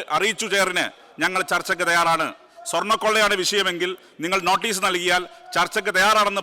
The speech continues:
പല ഘട്ടത്തിലും സഭയെ അറിയിച്ചിട്ടും എന്തുകൊണ്ടാണ് ചർച്ചയ്ക്ക് തയ്യാറാവാത്തെന്ന കാര്യം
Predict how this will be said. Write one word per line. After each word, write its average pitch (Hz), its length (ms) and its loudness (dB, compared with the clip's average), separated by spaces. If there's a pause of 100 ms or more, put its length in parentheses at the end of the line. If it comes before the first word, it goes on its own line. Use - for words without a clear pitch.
പല 185 180 2
ഘട്ടത്തിലും 220 520 -2
സഭയെ 196 240 0
അറിയിച്ചിട്ടും 190 560 0 (320)
എന്തുകൊണ്ടാണ് 220 640 2
ചർച്ചയ്ക്ക് 185 380 -2
തയ്യാറാവാത്തെന്ന 202 600 2
കാര്യം 165 340 0